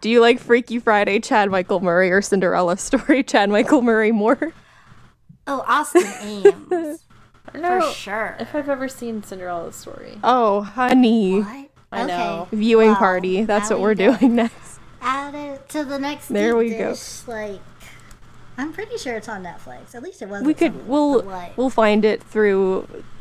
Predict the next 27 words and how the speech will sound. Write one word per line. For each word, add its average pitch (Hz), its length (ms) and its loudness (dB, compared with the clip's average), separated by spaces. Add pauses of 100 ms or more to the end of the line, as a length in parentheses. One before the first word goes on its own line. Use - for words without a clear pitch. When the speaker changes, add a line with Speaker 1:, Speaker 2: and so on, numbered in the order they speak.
(300)
Speaker 1:
definitely 202 600 2
legal 180 460 -2
means. 180 580 -2 (680)
Speaker 3:
Yes, 240 420 0
definitely 233 480 -2
Speaker 2:
<laughs> - 40 -4
Okay. 202 360 -6
Speaker 3:
legal 180 240 -4
means. - 380 -12
Speaker 1:
Yeah, 240 260 4
'cause 233 220 -4
that's 247 260 4
how 247 180 4
we 233 240 2
Speaker 3:
Absolutely. 233 400 -2
Speaker 1:
accessed, - 420 -4
Speaker 2:
Okay. - 120 -20
Speaker 1:
uh, 190 540 0 (200)
"Endless 190 440 0
Love" 185 480 0
because 190 420 -2
it's 185 180 -6
not 196 220 2
on 190 160 0
American 190 460 0
Speaker 2:
<laughs> - 20 4
Speaker 1:
Netflix. - 720 -2